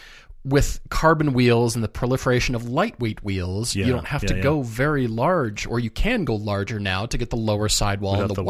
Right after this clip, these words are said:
Speaker 1: wider
Speaker 2: penalty.
Speaker 1: tile.
Speaker 2: Yeah.
Speaker 1: Tire, you can go that way now.
Speaker 2: Yeah.
Speaker 1: But in general, in the past, it's been because of weight.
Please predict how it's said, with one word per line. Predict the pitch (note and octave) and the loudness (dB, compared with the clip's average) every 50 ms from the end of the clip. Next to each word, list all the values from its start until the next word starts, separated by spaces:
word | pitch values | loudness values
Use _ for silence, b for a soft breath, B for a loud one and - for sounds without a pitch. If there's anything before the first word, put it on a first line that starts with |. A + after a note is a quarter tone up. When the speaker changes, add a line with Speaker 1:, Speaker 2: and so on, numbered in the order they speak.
| F#2+ G2+ G2 | 0 0 0
Speaker 1:
wider | G2 | 0
Speaker 2:
penalty. | F#2+ F#2+ F#2+ F#2+ F#2 | 0 0 0 0 0
Speaker 1:
tile. | F#2 G2 - - - | -2 -2 -4 -6 -6
Speaker 2:
Yeah. | G#2 G2+ G2+ E2+ B B B B B B | -4 -4 -4 -4 B B B B B B
Speaker 1:
Tire, | - D3+ C#3+ B2+ A#2+ | 6 8 8 8 8
you | A#2 B2 C3 B2+ B2 | 6 4 2 -2 2
can | - - - G3+ G#3+ G#3 G3 F3+ | 4 4 4 6 4 2 2 2
go | D3 C#3+ C3+ | 2 4 6
that | C3 A#2+ A2+ - | 6 4 4 2
way | A2+ G2 F#2+ F#2+ | -2 -4 -4 -4
now. | F2+ F2+ - - - - - | -6 -8 -10 -12 -14 -10 -6
Speaker 2:
Yeah. | G#2 G2 F2+ D#2+ D#2 B B B - | -2 -2 -2 -2 -4 B B B -2
Speaker 1:
But | - - - - | 0 0 2 2
in | E3+ F3 E3 C#3+ | 2 2 4 4
general, | - F3 F#3+ F#3 D3 B2 - | 4 4 4 4 2 0 0
in | A#2+ A#2 | 0 -2
the | A2 | -2
past, | - - F#3+ F#3+ E3 - - - | -2 -2 -2 0 0 2 0 0
it's | G#2 A#2+ | -2 -2
been | A2 G2+ C#3+ D#3 D#3+ D3 | 0 0 0 0 0 0
because | B2 B2 A2 - - - - F#3+ G3 E3 B2+ | -2 -4 -2 0 2 2 2 2 2 2 2
of | A#2 G2 G2+ | 0 -2 -2
weight. | G#2 A#2+ C3 A#2+ F2+ - - - - | -2 0 0 0 -2 -4 -8 -10 -10